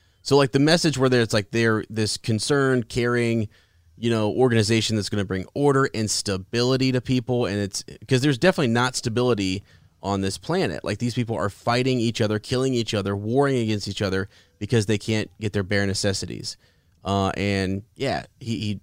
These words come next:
he sees that and doesn't do anything, um,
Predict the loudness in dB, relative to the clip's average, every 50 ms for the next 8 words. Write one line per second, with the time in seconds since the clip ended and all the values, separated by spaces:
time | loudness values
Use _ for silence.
0 | _ _ _ _ _ _ -6 -4 -2 0 0 0 0 0 -2 -2 -2 -4 -4 -4
1 | -4 -6 -4 0 0 0 0 -2 -4 -2 0 2 2 2 2 2 0 -6 -10 -12
2 | -16 -18 _ _ _ _ _ _ _ _ _ -8 -6 -4 -4 -2 -2 -2 -4 -6